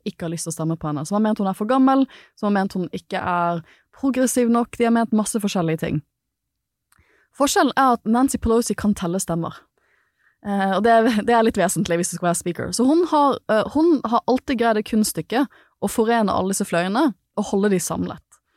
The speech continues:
Det er kanskje hennes viktigste legacy i amerikansk politikk, for det at Demokratene er fortsatt samlet i dag. Du ser at de stemmer samlet i Kongressen nå. Eh, det Kevin McCarthy ikke har greid å gjøre, og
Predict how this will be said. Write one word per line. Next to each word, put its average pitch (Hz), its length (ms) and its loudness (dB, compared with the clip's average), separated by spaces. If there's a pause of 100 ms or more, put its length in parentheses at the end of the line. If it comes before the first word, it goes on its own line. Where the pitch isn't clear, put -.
(420)
Det 254 80 2
er 294 160 2
kanskje 254 240 0
hennes 233 240 0
viktigste - 640 -6 (560)
legacy 180 640 0 (100)
i 185 160 -2
amerikansk 170 480 -2
politikk, 170 240 -6
for 220 160 -2
det 233 80 4
at 220 80 -8
Demokratene 220 560 0
er 202 80 -2
fortsatt - 320 -6
samlet 170 380 -4
i - 20 -10
dag. - 240 -6
Du 175 80 -10
ser 185 220 0
at 170 80 -4
de - 20 0
stemmer 170 400 -2
samlet 165 400 -4
i 160 80 -6
Kongressen 156 460 -6
nå. - 80 -8 (840)
Eh, 196 220 0 (100)
det 262 240 0
Kevin 285 240 2
McCarthy 240 460 -2
ikke 202 160 -4
har 196 80 -2
greid 185 160 0
å - 20 0
gjøre, 202 240 0 (240)
og 202 80 -8